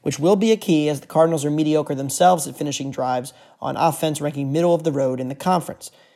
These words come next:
But it's on offense for Syracuse, where I wrote a column in the Daily Orange about how Dino Babers needs to be more aggressive on fourth down.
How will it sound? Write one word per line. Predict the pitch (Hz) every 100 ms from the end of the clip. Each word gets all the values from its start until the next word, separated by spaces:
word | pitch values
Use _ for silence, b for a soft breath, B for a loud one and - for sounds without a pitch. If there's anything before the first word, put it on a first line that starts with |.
| b b
But | -
it's | 165
on | 185 170
offense | 208 202 147 - -
for | - 123
Syracuse, | - 113 131 143 143
where | 160
I | 151
wrote | 165
a | 165
column | - 190 196
in | 180
the |
Daily | 160 165 160
Orange | 147 147 147
about | 151
how | 147 147
Dino | 170 190
Babers | 165 143 151 151
needs | 165 170
to | 196
be |
more | 180 143
aggressive | 147 143 135 135
on | 127
fourth | 135 131 123
down. | 151 135 82